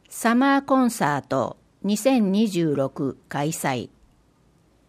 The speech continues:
平野マスターズ吹奏楽団の素晴らしい演奏会が真夏の昼に開催されます。老若男女が楽しめる楽曲で一緒に盛り上がりませんか。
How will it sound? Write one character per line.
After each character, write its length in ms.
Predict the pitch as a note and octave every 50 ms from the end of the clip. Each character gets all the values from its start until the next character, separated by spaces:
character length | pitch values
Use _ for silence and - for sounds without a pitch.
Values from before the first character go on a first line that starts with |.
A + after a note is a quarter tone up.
| _ _ _ _ _ _ _ _ _
平 280 | - A#3 A#3+ C#4 D4
野 160 | C#4+ C#4 C#4 C4+
マ 160 | C#4 C#4 C#4+
ス 160 | - - -
タ 200 | - G#3+ G#3 G3+
ー 40 | E3+
ズ 140 | C#3+ D3+ D3
吹 260 | - - A3 A#3+ A#3+
奏 240 | - B3 A#3 A#3 G3+
楽 260 | A3 A3+ A3+ - E3+
団 300 | C#3 D3+ D3+ C#3 C3+ C3+
の 180 | C#3 D3 C#3+ -
素 240 | - - - - G#3
晴 140 | A#3+ C4+ C4+
ら 120 | C#4 C#4
し 280 | C4+ - B3+ B3 A#3 G3
い 40 | E3
演 220 | D#3+ F3+ F#3+ G#3
奏 260 | - - G#3+ F#3+ F3
会 300 | E3+ - C#3+ D3 C3+ B2
が 240 | B2+ A#2 B2 D3 - - - - - _ _ -
真 160 | - F3 G3+
夏 300 | A#3 B3+ B3+ - - A3+
の 160 | A#3 A3+ A3+
昼 260 | A3 A3+ G3+ A3+ A#3+
に 160 | G#3 E3+ D3 -
開 220 | - D#3 D#3+ E3+
催 260 | F#3 - G3 F3+ E3+
さ 180 | E3 - D#3+ C#3+
れ 120 | C#3 C3
ま 160 | C3 B2+ A#2
す。 260 | - - - - - _ _ _ _ _ _ _ _ _ _ _ _ _ _ _ -
老 220 | G#3 G#3+ A#3+ C#4 D4
若 340 | C#4+ C#4+ D4 C#4+ - C4+
男 280 | C4+ C4+ C4+ C4+ B3+ A#3
女 120 | G3+ F#3+
が 100 | D3+ D3+
楽 300 | C#3 - D#3 F3 G#3 A3+
し 120 | A3 - A3
め 140 | A3+ A#3 G3+
る 100 | F3+ D3
楽 240 | C#3 C#3+ C#3+ - _
曲 260 | - C3+ D3 - D3+
で 260 | A#2+ C3 D3 C#3+ - _ _ _ _ _
一 140 | - - G3
緒 280 | - - - C4+ B3+ B3
に 120 | A#3+ A#3
盛 240 | G3+ F3+ F3+ F#3+ G#3
り 60 | A3
上 80 | G#3+ G#3+
が 100 | G#3 G#3
り 140 | G3+ F#3+ F#3
ま 100 | F#3 F#3
せ 180 | - - E3+
ん 120 | E3 C3+ -
か。 240 | - F#2+ - -